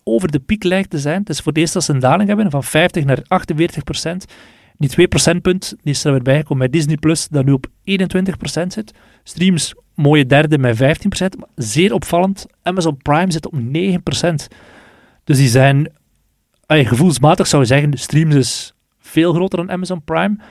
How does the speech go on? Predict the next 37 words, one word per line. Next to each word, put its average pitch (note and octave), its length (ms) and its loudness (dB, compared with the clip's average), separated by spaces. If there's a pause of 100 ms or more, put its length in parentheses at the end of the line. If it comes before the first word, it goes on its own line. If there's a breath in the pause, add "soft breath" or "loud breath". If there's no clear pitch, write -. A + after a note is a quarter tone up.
(440 soft breath)
Maar C3+ 120 0
als C#3 100 4
je C#3 60 2
naar B2+ 80 2
de B2 60 0
cijfers D#3 360 0
kijkt, G3+ 360 -4 (200)
Amazon C3+ 280 -4
Prime E3+ 220 0
toch G3 140 -2
wel D#3+ 220 -2
vrij C3+ 260 -2
stevig. E3 600 -4 (920)
Tegelijkertijd E3 500 2
ook D#3 140 -4
mega F3 220 2
opvallende F3 440 0
trends, E3 340 0
zoals C#3 320 2
dat C3+ 240 0
radio E3 520 2
gegroeid A#2 640 0
is. A3 240 0 (500 loud breath)
Terwijl C#3+ 200 0
dat B2+ 100 4
je B2 60 6
ook A#2+ 80 2
daar B2+ 160 4
zou C#3+ 120 2
denken, C3+ 180 2
dat C#3 120 -2
is - 60 -6
gewoon C3 160 0
aan G#2 60 -10
het - 100 -4
crashen, D3 260 0
maar C3 180 -4